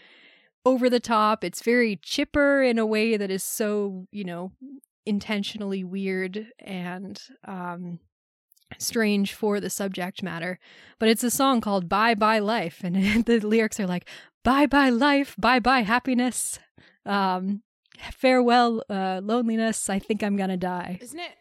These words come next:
Speaker 2: isn't it like,
Speaker 1: Oh,
Speaker 2: "Hello,
Speaker 1: hello,
Speaker 2: loneliness,"
Speaker 1: loneliness,
Speaker 2: or
Speaker 1: sorry. Yeah.
Speaker 2: Yeah.
Speaker 1: Yeah, it's just like, "All right, I'm off to the great unknown and I'm gonna be alone forever.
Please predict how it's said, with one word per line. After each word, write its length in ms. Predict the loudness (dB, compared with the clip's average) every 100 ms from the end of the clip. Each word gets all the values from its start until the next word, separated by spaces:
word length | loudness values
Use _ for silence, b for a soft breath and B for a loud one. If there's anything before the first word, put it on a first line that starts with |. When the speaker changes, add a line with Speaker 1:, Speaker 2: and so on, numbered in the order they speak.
| _ _
Speaker 2:
isn't 180 | -14 -12
it 100 | -12
like, 180 | -10 -12 -2
Speaker 1:
Oh, 160 | 4 6
Speaker 2:
"Hello, 320 | 6 6 6
Speaker 1:
hello, 40 | 6
Speaker 2:
loneliness," 80 |
Speaker 1:
loneliness, 480 | 6 4 4 0 -2
Speaker 2:
or 100 | -2
Speaker 1:
sorry. 440 | -4 -4 -4 -8 -8
Yeah. 300 | -4 -2 -4
Speaker 2:
Yeah. 120 | -6 -14 _ _
Speaker 1:
Yeah, 240 | -6 -6 -6
it's 120 | -8
just 240 | -6 -6
like, 300 | -4 -6 -8 B B B B B -2
"All 120 | 4
right, 320 | 6 6 2 -4 -12 -12 -16 _ _ _ _ _ _ _
I'm 240 | -2 2 4
off 360 | 4 2 -2
to 460 | -2 2 4 4 2
the 80 | 2
great 240 | 2 4
unknown 520 | 4 4 4 4 4
and 120 | 4 2
I'm 140 | 2
gonna 160 | 4 4
be 120 | 4
alone 320 | 4 4 4
forever. 580 | 2 2 4 2 2